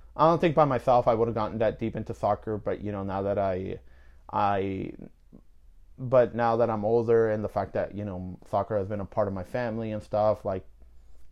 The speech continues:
I'm happy. I'm happy that I'm now as an, as an adult, I'm enjoying it and stuff more, and I'm enjoying it more than I did as a kid. So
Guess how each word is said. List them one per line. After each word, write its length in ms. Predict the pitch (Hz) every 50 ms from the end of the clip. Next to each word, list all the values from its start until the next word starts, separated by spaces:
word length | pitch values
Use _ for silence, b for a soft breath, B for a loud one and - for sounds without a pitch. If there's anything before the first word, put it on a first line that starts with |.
| - -
I'm 140 | 139 143 131
happy. 280 | 123 107 - - - 95
I'm 120 | 98 98
happy 260 | 101 95 85 - 95
that 180 | 95 98 95 98
I'm 300 | 98 98 95 92 95 - - b b b b b b b b
now 400 | 135 135 143 139 135 131 131 127
as 360 | - - - 120 127 120 113
an, 280 | 120 117 117 120 - - - -
as 160 | - 120 120 117
an 140 | 120 110 117
adult, 400 | 113 101 - 101 98 98 - -
I'm 120 | 104 104
enjoying 460 | 101 90 - 101 95 95 95 92 95
it 120 | 92 92 92
and 160 | 92 95 -
stuff 260 | - - 98 90 -
more, 260 | - 95 95 95 95
and 120 | 95 92 98 - - - - - -
I'm 160 | 120 135 139
enjoying 320 | 127 123 131 120 113 110
it 120 | 104 95 -
more 320 | 95 98 98 95 92 95
than 380 | 92 - 151 - 101 95 95 95 -
I 120 | - 104
did 200 | 101 101 104 98
as 160 | 101 92 90 98
a 60 | 92
kid. 260 | - 92 90 87 -
So 300 | - 110 101 101 95